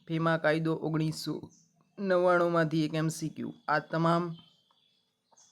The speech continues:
ટોપિક અંગેના વીડિયો પણ ચેનલ પર અવેલેબલ છે, ત્યાં જઈને આપ જોઈ શકો છો. આંતરરાષ્ટ્રીય વેપારની વિવિધ પદ્ધતિઓમાંથી એક એમ સી ક્યુ, ટ્રેડિંગ બ્લોક, સાર્ક,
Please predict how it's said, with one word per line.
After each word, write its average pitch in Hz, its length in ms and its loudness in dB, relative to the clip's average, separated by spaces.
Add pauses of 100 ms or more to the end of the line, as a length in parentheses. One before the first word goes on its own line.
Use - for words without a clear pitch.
(1200)
ટોપિક 170 340 -2
અંગેના 170 480 2
વીડિયો 165 380 0
પણ 165 360 0
ચેનલ 156 380 -2
પર 156 260 0
અવેલેબલ 156 640 0
છે, 160 380 -4
ત્યાં 156 240 -4
જઈને 151 340 -2
આપ 143 140 -2
જોઈ 151 220 -2
શકો 156 380 -6
છો. 156 420 -6 (680)
આંતરરાષ્ટ્રીય 170 720 0
વેપારની 156 640 0
વિવિધ 143 380 -4
પદ્ધતિઓમાંથી 156 960 -4
એક 151 120 -8
એમ 156 120 -4
સી 151 200 -10
ક્યુ, 151 340 -8
ટ્રેડિંગ 143 400 -2
બ્લોક, 151 280 -4
સાર્ક, 147 480 0